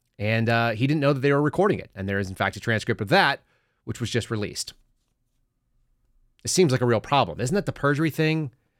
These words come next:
Isn't this the false statements game? When you make false statements to federal agents, aren't you supposed to, uh, have people throw the book at you, General Flynn style? How come it only happens on one side? It says, during the interview, the F B I agent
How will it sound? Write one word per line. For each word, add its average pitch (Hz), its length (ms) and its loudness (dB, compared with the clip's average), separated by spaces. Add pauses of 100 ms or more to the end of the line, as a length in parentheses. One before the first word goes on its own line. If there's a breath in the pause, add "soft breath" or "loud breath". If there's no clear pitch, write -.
(120)
Isn't - 160 2
this 190 140 2
the 123 100 0
false 127 300 2
statements 123 500 0
game? 135 400 2 (380 soft breath)
When 139 120 2
you 185 60 8
make 170 160 4
false 135 240 2
statements 131 480 0
to 120 80 -4
federal 120 300 2
agents, 123 480 2
aren't 120 140 0
you 120 60 -2
supposed 123 260 0
to, 113 140 2
uh, 98 380 0
have 110 240 0
people 123 220 -2
throw 120 160 0
the 104 80 -4
book 107 200 -2
at 123 140 -4
you, 127 320 0
General 113 240 0
Flynn 117 240 -2
style? 127 460 0 (1300)
How 135 120 -4
come 151 140 -2
it 139 60 4
only 131 180 4
happens 120 260 0
on 107 140 0
one 98 180 0
side? 87 380 -4
It - 240 -20
says, 117 120 -2
during 170 220 6
the 143 80 4
interview, 131 340 2 (180 loud breath)
the 131 100 4
F 127 80 2
B 139 100 4
I 131 60 6
agent 123 400 2